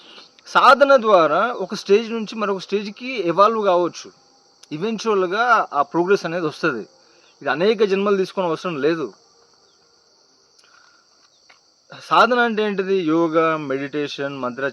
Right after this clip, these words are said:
చాంటింగ్, లేదంటే సేవ చేయడము, "ఈ రోజు నుంచి నేను నిజాలే మాట్లాడతా, నా స్లీప్ అనేది సెవెన్ అవర్స్ నుంచి మించకుండా చూసుకుంటా, హెల్త్ బాగాలేనప్పుడు పరిస్థితి వేరే,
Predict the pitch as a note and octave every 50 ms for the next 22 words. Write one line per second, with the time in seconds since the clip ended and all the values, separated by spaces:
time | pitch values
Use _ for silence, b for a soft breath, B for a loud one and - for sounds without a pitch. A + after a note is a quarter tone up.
0 | - C#3 B2+ B2+ B2+ A#2 B2+ B2 B2 B2 A#2+ A#2+ - _ _ _ _ _ _ _
1 | _ _ - B2+ B2 C3 C3+ C3+ C3 C3+ - - C3 C3 C3+ C3+ C#3 C3+ C3 C3
2 | B2+ B2+ B2 B2 B2 A#2+ A#2+ A#2+ A#2 - b b b b b b - C3+ D3 D#3+
3 | E3 D3+ D3+ D3+ C#3+ - D3 C#3 C3 B2 A#2+ A#2+ C3+ C#3+ D3 C#3+ C#3 C3 B2+ B2
4 | B2 B2 B2 A#2+ A2 - B2 A#2+ A#2+ A#2+ A#2 - b b b b b b A#2 B2
5 | B2 A#2+ - - C#3+ D#3 D3 D3+ D3 D3 D3 D3 D3 C#3 D3 D3 D3 C#3+ C3+ B2
6 | A2 G2+ - - C3 C3+ C3+ C3+ C3+ C3+ C3+ - - D3 C#3 C3+ A#2 C3+ B2 B2
7 | A#2 - F3 A#2 C3 C3 B2+ B2 A#2 A#2 A2 - - A#2+ A#2 G#2+ G2+ A#2 A2+ A2+
8 | A#2+ A#2 - C3 A#2 A2+ A#2+ B2 B2 B2 B2 A#2+ A#2 G#2+ - - B2+ - - A2
9 | G2+ - A#2 G#2 G2+ F#2+ F#2 F#2 F#2 F2 -